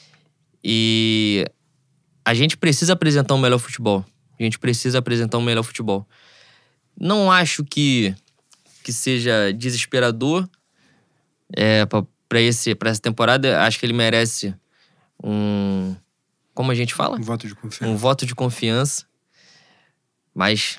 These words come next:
Speaker 1: a luzinha amarela tá ligada pra ele, até porque o velho tá indo mal lá, né?
Speaker 2: Nesse vídeo de, de bastidores, é, da Flá T V, ele fala uma coisa muito interessante. Eu não sei se é no vídeo de bastidores ou se é na coletiva, agora me perdoe.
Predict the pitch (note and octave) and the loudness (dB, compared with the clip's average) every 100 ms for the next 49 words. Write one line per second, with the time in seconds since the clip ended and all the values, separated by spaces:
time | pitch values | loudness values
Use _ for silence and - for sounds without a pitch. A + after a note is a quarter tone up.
0 | - - A2+ B2 B2+ D3 D3 C#3 D3 D3+ | -12 0 2 2 2 4 4 4 4 2
1 | C#3+ C#3+ C#3+ C#3+ D#3 E3 E3 F3+ - G3+ | 2 4 2 2 2 2 0 -2 -2 0
2 | F3 G3+ G3 G3+ G#3 E3 D3+ C3+ C3+ A#2+ | 0 0 -2 0 2 2 4 4 2 -2
3 | - _ _ C#3 F#3+ - E3 C3 D3+ D3 | -10 _ _ 2 2 2 0 0 2 0
4 | B2 C3+ B2+ A2+ A2+ A#2+ A#2+ A#2 A2 D#3 | 0 0 0 -2 -2 -2 -2 -4 -2 0
5 | C#3+ F#2 - _ _ _ _ _ - G#2+ | 0 -4 -12 _ _ _ _ _ -6 -4
6 | G#2 G2+ G2 F#2+ G#2 F#2+ A2+ G#2 G#2+ G2+ | -2 -4 -6 -6 -8 -6 -8 -6 -6 -4
7 | C3+ C#3+ - _ _ _ _ _ _ C#3 | -2 -4 -6 _ _ _ _ _ _ -2
8 | C#3+ F3+ - D3 F3 E3+ D3 B2 C#3+ C3+ | 0 -2 0 2 4 4 2 2 0 2
9 | C3 C#3 C#3+ C3 C3 A#2+ B2+ C3+ F#3+ F#3+ | 2 2 0 0 0 -2 -2 -2 0 0
10 | - F3 D#3+ D3+ B2+ C#3 B2+ A#2+ A#2+ C#3 | 0 -2 0 0 0 -2 -2 -4 -2 0
11 | D3+ C#3 D3 C#3+ D#3 D#3+ - G#2 G#2 G#2+ | 0 -2 -2 -2 -2 -2 -4 -8 -6 -4
12 | A2+ A2+ A2+ B2+ G#2+ G#2+ A2+ | -4 -4 -4 -4 -6 -6 -8